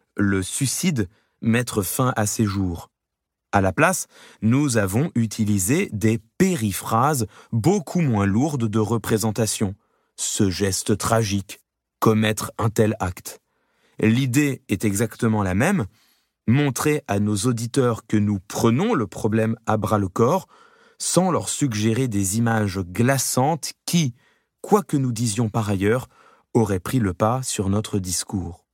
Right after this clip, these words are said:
On le voit, les pronoms ne sont pas que des concepts de grammairiens.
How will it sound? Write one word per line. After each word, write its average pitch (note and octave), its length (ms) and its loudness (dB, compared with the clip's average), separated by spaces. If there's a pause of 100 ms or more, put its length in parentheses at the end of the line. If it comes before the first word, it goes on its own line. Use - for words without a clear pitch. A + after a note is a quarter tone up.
(1600)
On A#2+ 140 4
le G#2+ 80 2
voit, A#2 360 2 (540)
les G#2+ 240 4
pronoms B2 560 0
ne G#2 100 0
sont G2 260 -2
pas A#2+ 260 0
que A#2+ 160 -2
des F#2 140 0
concepts - 640 -2
de G2 160 0
grammairiens. G2 840 0